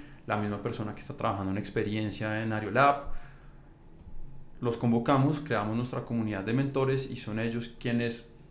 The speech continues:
facilitan el aprendizaje de nuestros estudiantes en clase.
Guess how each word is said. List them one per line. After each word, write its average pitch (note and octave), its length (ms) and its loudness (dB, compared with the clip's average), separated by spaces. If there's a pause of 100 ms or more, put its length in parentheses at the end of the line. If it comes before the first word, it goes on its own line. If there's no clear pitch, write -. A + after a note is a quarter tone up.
(680)
facilitan A2 680 -2
el A2+ 100 -2
aprendizaje G2+ 720 -4
de G2 80 -4
nuestros F#2+ 320 -8
estudiantes F#2 580 -10
en G#2+ 80 -6
clase. - 280 -12